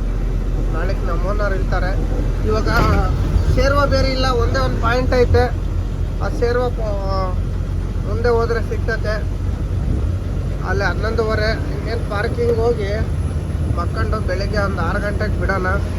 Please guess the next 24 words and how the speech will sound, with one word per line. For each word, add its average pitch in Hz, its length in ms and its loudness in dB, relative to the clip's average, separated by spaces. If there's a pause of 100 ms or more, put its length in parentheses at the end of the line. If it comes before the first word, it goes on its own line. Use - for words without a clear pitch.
(300)
ಇವಾಗ 220 260 2
ನಾವು 226 300 4
ಹೋದ್ರೂನು 262 440 2
ನೂರೈವತ್ತು 247 640 2
ಕಿಲೋಮೀಟರ್ 247 420 -2
ಹೋಗ್ತೀವಿ. 226 520 -4
ಮೂರು 208 340 -4
ಗಂಟೆಗೆ 220 360 -6
ಹೋಗಿ 214 180 -4
ಮಕ್ಕಂಡ್ರೆ 208 560 -4
ಎದ್ದೇಳೋದು 208 460 -4
ಎಂಟು 214 220 -4
ಒಂಬತ್ತು 208 260 -4
ಗಂಟೆ 208 220 -4
ಆಗ್ತದೆ. 208 420 -2 (1400)
ಅದಕ್ಕೆ 240 360 4 (1300)
ಡಿಸೈಡ್ 233 340 2
ಮಾಡಿದ್ದೀನಿ, 214 640 2 (400)
ಹೋಗಿ - 180 0
ಪಾರ್ಕಿಂಗ್ 226 440 0
ಹಾಕ್ಬಿಡೋಣ, 214 520 2 (840)
ಮಹಾಲಕ್ಷ್ಮಿ 214 520 2
ಪಾರ್ಕಿಂಗ್ 202 420 2
ಅಂತೇಳಿ. 185 460 2